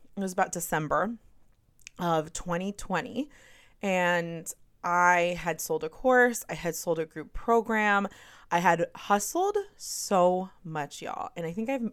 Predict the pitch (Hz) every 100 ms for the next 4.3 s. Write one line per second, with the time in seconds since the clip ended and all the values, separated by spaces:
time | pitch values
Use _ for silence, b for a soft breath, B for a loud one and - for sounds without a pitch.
0 | - 180 - 170 - 175 165 160 165 160
1 | 156 156 151 143 B B B B B _
2 | - 202 208 196 160 156 160 143 135 135
3 | 131 160 - - - - 151 143 147 127
4 | - 113 85